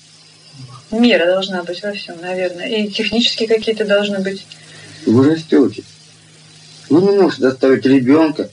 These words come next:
Speaker 2: делать то, что он ещё не умеет, либо он ещё не вырос. И когда вам говорят, «Вы недостойны»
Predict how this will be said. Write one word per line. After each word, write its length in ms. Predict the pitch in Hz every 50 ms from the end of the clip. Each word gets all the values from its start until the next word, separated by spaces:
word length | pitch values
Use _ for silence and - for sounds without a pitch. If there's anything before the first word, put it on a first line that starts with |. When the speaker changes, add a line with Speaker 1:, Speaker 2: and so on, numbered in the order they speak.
| _
Speaker 2:
делать 360 | 113 110 117 127 127 123 -
то, 140 | 120 151 151
что 180 | 147 - - 107
он 100 | 107 107
ещё 180 | 107 107 - 113
не 100 | 113 113
умеет, 440 | 113 113 117 120 131 139 127 110 - -
либо 220 | - - 104 92 107
он 100 | 107 107
ещё 200 | 104 104 110 110
не 140 | 107 104
вырос. 300 | 98 85 76 76 71 - - - - - - - - - - - - - - - - - - - - - - - - -
И 80 | - 139
когда 240 | - 165 175 185 180
вам 220 | 175 180 170 156
говорят, 520 | 143 160 156 156 156 151 156 170 170 170 - _ _ _ - - - - - - _ _ _ -
«Вы 220 | 113 110 131 131 127
недостойны» 800 | 120 117 123 113 - - 139 143 160 175 185 185 156 - 104